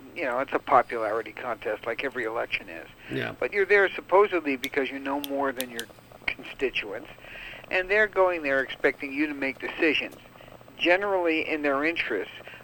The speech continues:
Speaker 1: but specifically in the interest of the nation at large as well as their personal interest. It's not just about bringing pork to the local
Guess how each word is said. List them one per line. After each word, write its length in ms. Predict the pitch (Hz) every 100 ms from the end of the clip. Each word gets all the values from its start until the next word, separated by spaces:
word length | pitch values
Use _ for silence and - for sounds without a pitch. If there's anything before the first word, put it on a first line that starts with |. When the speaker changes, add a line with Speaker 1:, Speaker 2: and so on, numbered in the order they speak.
| -
Speaker 1:
but 140 | 151 151 -
specifically 920 | - 180 254 233 185 175 156 151 147
in 100 | 151
the 200 | 143 147
interest 380 | 160 156 139 - -
of 360 | 151 143 135 - - - - - - - - - - 135
the 80 | 151
nation 460 | 160 175 - 151
at 100 | 135
large 600 | - 143 165 160 117 -
as 140 | 113 110 -
well 260 | 143 160 147
as 100 | 110 -
their 180 | 120 110
personal 560 | - 127 104 - 110 110
interest. 400 | 104 - - -
It's 200 | - -
not 220 | 170 170
just 220 | 170 160 156
about 380 | 127 139 135 -
bringing 300 | 143 139 120
pork 420 | - 175 151 -
to 120 | -
the 60 | 117
local 600 | 117 139 147 135 117